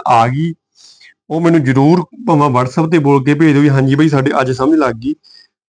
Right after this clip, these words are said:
ਅੱਗੇ ਤੁਸੀਂ ਹੋਰੂ ਕੱਢਦੇ, ਸਾਡੇ ਸਮਝ ਨਹੀਂ ਸੀ ਲੱਗਦੀ," ਹਨਾ। ਆ ਲਓ। ਠੀਕ ਆ, ਜਿਹੜਾ ਆਹ ਵਾਲਾ ਪਾਸਾ ਆ ਗਿਆ, ਇਹ ਤੁਹਾਡਾ ਅੱਡੀਆਂ ਵਾਲਾ ਪਾਸਾ ਆ ਗਿਆ। ਇਹ ਆਟੋਮੈਟਿਕ ਹੀ ਹੁਣ ਆਹ ਚੀਜ਼ ਵੱਧ ਗਈ,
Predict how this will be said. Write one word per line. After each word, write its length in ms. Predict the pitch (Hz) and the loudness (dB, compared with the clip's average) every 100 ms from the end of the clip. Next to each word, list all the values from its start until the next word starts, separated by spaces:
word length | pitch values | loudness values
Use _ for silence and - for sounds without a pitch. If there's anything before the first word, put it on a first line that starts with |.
| - | -14
ਅੱਗੇ 220 | 127 147 | -4 -2
ਤੁਸੀਂ 260 | 143 131 151 | 0 2 2
ਹੋਰੂ 300 | 127 123 123 | 4 2 2
ਕੱਢਦੇ, 340 | 131 127 139 | 0 0 0
ਸਾਡੇ 200 | 135 131 | 0 0
ਸਮਝ 240 | 123 127 | 0 2
ਨਹੀਂ 140 | 156 127 | 2 0
ਸੀ 80 | 110 | 0
ਲੱਗਦੀ," 300 | 104 104 110 | -2 -4 -2
ਹਨਾ। 160 | 147 - _ _ _ _ _ _ _ _ _ _ _ - - | -2 -2 _ _ _ _ _ _ _ _ _ _ _ -12 -4
ਆ 100 | 120 | -4
ਲਓ। 100 | 92 - _ _ _ _ _ _ _ _ _ _ _ _ _ _ _ _ _ - - | -4 -12 _ _ _ _ _ _ _ _ _ _ _ _ _ _ _ _ _ -20 -4
ਠੀਕ 200 | 156 180 | -2 0
ਆ, 60 | 202 - _ _ - - - | -2 -4 _ _ -18 -16 -6
ਜਿਹੜਾ 140 | 147 - | -2 0
ਆਹ 200 | 147 151 | 2 2
ਵਾਲਾ 180 | 180 180 | 4 2
ਪਾਸਾ 340 | 151 139 - | 0 -2 0
ਆ 220 | 139 113 104 | 0 0 -2
ਗਿਆ, 220 | 131 165 175 | -4 -4 -4
ਇਹ 120 | 175 | -4
ਤੁਹਾਡਾ 280 | 147 139 - | -2 -4 -2
ਅੱਡੀਆਂ 260 | 139 127 123 | -2 0 0
ਵਾਲਾ 160 | 120 | 0
ਪਾਸਾ 320 | 117 117 - 110 | 0 -4 -2 -2
ਆ 120 | 101 | 0
ਗਿਆ। 120 | 120 - | -4 -2
ਇਹ 220 | 143 165 165 - | 0 0 0 -6
ਆਟੋਮੈਟਿਕ 460 | 143 127 143 147 151 | -4 0 0 0 0
ਹੀ 80 | 160 | 0
ਹੁਣ 140 | 151 | 0
ਆਹ 220 | 139 123 | 0 0
ਚੀਜ਼ 200 | 156 147 | 0 -2
ਵੱਧ 180 | 131 113 | -2 -2
ਗਈ, 200 | 143 160 | -2 -6